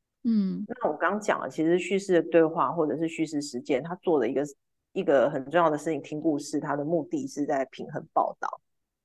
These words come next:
Speaker 2: 哦，就是，
Speaker 1: 嗯，嗯。
Speaker 2: 虽然我这个部分做得不好，可是那是因为我，我，我没有做过，我没有自信。那我有一些地方是做的，我觉得还挺不错的，那是什么，什么东西？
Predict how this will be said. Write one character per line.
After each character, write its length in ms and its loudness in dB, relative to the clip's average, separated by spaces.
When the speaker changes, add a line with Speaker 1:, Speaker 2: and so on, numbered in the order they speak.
Speaker 2:
哦， 80 -8
就 140 0
是， 360 6
Speaker 1:
嗯， 40 0
嗯。 260 -2
Speaker 2:
虽 100 -12
然 180 -6
我 60 -2
这 100 -4
个 80 6
部 220 2
分 480 0
做 120 6
得 60 4
不 140 -4
好， 240 -4
可 120 -6
是 60 -6
那 140 0
是 120 -8
因 140 -2
为 20 2
我， 240 0
我， 200 -4
我 260 -4
没 100 -8
有 120 -4
做 180 -2
过， 160 0
我 40 0
没 100 -10
有 100 -8
自 260 -10
信。 240 -12
那 120 2
我 100 6
有 140 6
一 40 2
些 140 2
地 220 -6
方 200 -4
是 220 -12
做 220 0
的， 240 0
我 80 -4
觉 120 -6
得 80 0
还 140 -2
挺 180 -10
不 120 -18
错 340 -6
的， 180 -10
那 120 -10
是 100 -6
什 160 -8
么， 100 -10
什 160 -10
么 100 -12
东 220 -14
西？ 240 -16